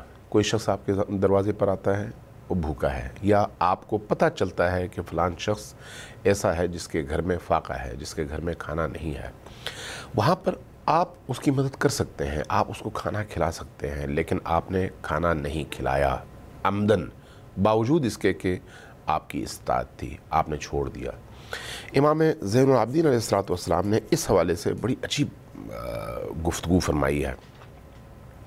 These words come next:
فرماتے ہیں کہ جو شخص خود پیٹ بھر کر سوئے، جبکہ اس کے قریب میں ایک مومن انسان، ایک مسلمان انسان، ایک موحد انسان، اللہ اور اس کے رسول پر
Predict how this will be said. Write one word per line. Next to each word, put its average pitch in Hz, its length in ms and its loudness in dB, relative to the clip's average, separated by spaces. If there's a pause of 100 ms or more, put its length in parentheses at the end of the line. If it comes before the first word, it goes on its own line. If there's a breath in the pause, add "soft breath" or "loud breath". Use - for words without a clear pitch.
(720 loud breath)
فرماتے 87 360 0
ہیں 131 60 -2
کہ 131 80 2
جو 117 160 2
شخص - 280 -2
خود 135 340 0 (400)
پیٹ 104 200 6
بھر 87 260 -2
کر 98 200 2
سوئے، 73 400 0 (680 loud breath)
جبکہ 151 520 2
اس - 120 -8
کے 135 120 2
قریب 131 420 4
میں 135 280 2
ایک 113 220 -4
مومن 101 520 2 (160)
انسان، 78 480 -4 (140)
ایک 95 140 -6
مسلمان 101 520 2
انسان، 71 440 -6
ایک - 220 -4
موحد 95 600 4 (240)
انسان، 71 500 -8 (760 loud breath)
اللہ 110 200 6
اور 95 240 -4
اس 95 120 -10
کے 95 160 -2
رسول 95 280 -4
پر 101 160 -8